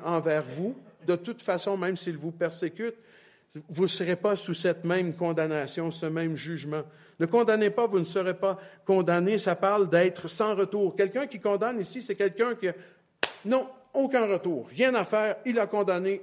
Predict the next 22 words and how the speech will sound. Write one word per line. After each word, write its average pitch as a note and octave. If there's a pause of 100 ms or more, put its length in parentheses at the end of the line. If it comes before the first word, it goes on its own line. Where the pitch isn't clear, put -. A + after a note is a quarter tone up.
il A#3+
a G3
laissé G3+
tomber G3+
la F3+
décision, F3 (220)
il F3+
a E3
tapé C4
avec A3
son A3
marteau G#3+
sur F#3
le, E3+ (320)
le E3
tribunal, F#3
et C#3
puis D#3
comme A3+
un F#3+
juge, E3+
bang, G#3+